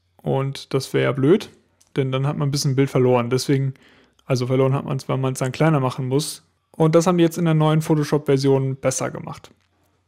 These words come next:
Denn jetzt kann man hier diesen Haken setzen bei inhaltsbasiert und kann jetzt auch den Rahmen darüber hinausziehen.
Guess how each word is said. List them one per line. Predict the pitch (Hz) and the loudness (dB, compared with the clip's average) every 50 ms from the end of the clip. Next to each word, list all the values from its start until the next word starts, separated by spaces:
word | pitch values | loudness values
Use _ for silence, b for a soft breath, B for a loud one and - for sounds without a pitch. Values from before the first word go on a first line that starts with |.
| _ _ _ _ _ - - - - | _ _ _ _ _ -12 -12 -8 -4
Denn | 160 151 160 160 160 | 0 2 4 4 4
jetzt | 151 139 - | 2 -2 -2
kann | - 165 151 | 0 2 2
man | 147 143 | 4 4
hier | 160 170 | 2 2
diesen | 165 160 151 151 147 | 0 0 0 0 2
Haken | 151 160 165 - 165 151 | 2 2 2 2 0 0
setzen | 139 147 143 - - 151 | 0 0 -2 -2 -4 -2
bei | 139 139 - | 0 0 2
inhaltsbasiert | 160 156 151 143 135 131 - - 131 123 123 135 151 202 262 - - _ B B B B B B B B B - | 2 2 2 2 0 0 0 0 0 0 0 2 2 2 2 0 -6 _ B B B B B B B B B -6
und | 156 143 143 - | -4 -4 -4 -2
kann | - 151 147 147 147 | -2 -2 -2 0 -2
jetzt | 143 143 - | -4 -4 -2
auch | - 151 151 | -4 -4 -2
den | - 147 139 | -2 -4 -2
Rahmen | 135 135 139 139 139 139 | 0 0 2 0 0 0
darüber | 135 135 139 131 131 131 | 0 2 2 2 0 0
hinausziehen. | 135 131 131 131 127 131 131 135 135 - - - - 208 233 302 320 285 | -2 -2 -2 -2 -2 0 0 -2 -2 -4 -8 -4 -2 0 0 0 -2 -6